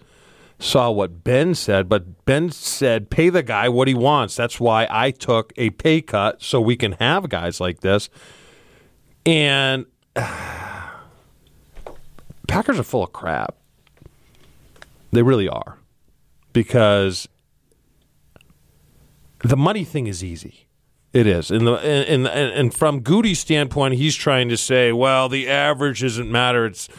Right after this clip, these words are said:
it's only the guaranteed money." No, that is wrong, okay? Because when the guaranteed money runs out, a player still expects to be on the team, right? So it's not just about the guaranteed money. It's about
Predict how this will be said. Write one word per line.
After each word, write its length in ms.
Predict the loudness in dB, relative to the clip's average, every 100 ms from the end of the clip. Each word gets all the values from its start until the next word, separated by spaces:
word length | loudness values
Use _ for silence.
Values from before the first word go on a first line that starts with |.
| -20 -16 -2
it's 240 | -2 0
only 300 | 0 2 2
the 120 | 0 0
guaranteed 580 | 2 2 0 2 0
money." 320 | 2 0 0 -4
No, 300 | 0 0 0
that 320 | 0 2 2
is 160 | -2
wrong, 600 | 0 4 4 4 2 -2 -16 -20 _ _
okay? 280 | 2 2 0 -8 -4
Because 480 | -2 2 2 2 -2 _ _ _
when 140 | 0
the 80 | 0
guaranteed 600 | 2 0 0 -2 0 0
money 300 | 2 2 2
runs 420 | 2 2 0 0
out, 240 | 2 2 0
a 60 | -4
player 400 | 0 2 2 0
still 340 | 2 2 2
expects 520 | 0 -4 -2 -2 -2
to 100 | -10
be 160 | 0 2
on 180 | 2 0
the 80 | -4
team, 440 | -4 -2 -2 -6 -20 _ _ _ _ _ 2
right? 340 | 2 2 -4 _ _ _ _
So 200 | 0 2
it's 140 | 2 0
not 240 | -2 -2
just 260 | -2 -4 -2
about 320 | 0 0 0
the 80 | -4
guaranteed 640 | 0 2 2 0 -2 0
money. 340 | 2 0 -2 -2
It's 180 | -2 0
about 420 | 0 2 2 0